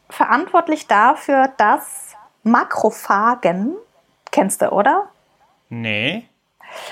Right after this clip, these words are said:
Speaker 1: Makrophagen, das sind die Fresszellen in unserem Körper. Die Fresszellen sorgen dafür, dass Bakterien oder Viren unschädlich gemacht werden können.
Speaker 2: Okay.
Speaker 1: Und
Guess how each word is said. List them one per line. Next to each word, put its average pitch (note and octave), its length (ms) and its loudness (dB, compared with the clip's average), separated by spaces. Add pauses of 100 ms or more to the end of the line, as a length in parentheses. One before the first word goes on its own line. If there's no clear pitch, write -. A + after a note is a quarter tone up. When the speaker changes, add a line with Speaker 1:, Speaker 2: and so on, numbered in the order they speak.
(140)
Speaker 1:
Makrophagen, D4 680 0
das B3+ 140 0
sind B3 140 -2
die A#3 80 -4
Fresszellen G#3 840 0
in G3 100 -8
unserem F#3+ 300 -10
Körper. D#3+ 320 -4
Die F#3+ 120 -8
Fresszellen A#3 500 -2
sorgen A#3+ 300 2
dafür, - 400 2
dass C4 180 0
Bakterien C4+ 640 2
oder A3 340 0
Viren C4 340 2
unschädlich A#3 760 0
gemacht E3+ 360 -4
werden E3 260 -2
können. - 340 -6 (1200)
Speaker 2:
Okay. - 180 0
Speaker 1:
Und C#4 200 2